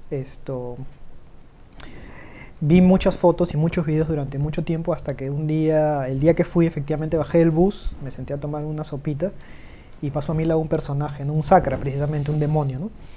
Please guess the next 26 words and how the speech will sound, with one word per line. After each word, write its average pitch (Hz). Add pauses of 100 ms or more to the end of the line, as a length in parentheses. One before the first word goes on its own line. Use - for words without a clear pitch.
(640)
Y 156
yo 160
entré 170
como 160
a 156
un 156
universo 147
paralelo, 143
pues, 139
a 156
otra 165
realidad, 156
porque 143
era 147
algo 180
que 180
he -
visto 185
tantas 185
veces, 190
estaba -
a 160
mi 151
lado 175
y 147
era 147